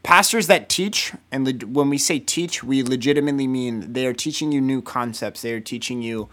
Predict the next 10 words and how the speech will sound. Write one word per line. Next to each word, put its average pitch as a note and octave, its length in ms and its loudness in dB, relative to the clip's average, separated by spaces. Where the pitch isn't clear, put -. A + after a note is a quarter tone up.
uh, A2+ 360 0
new C3+ 200 0
perspectives. A#2 840 -4
They A2+ 140 -2
are, A2+ 140 0
again, A#2+ 400 -4
trying A#2 340 -6
to A#2+ 100 -8
be G#2+ 160 -6
progressive, G2+ 920 -8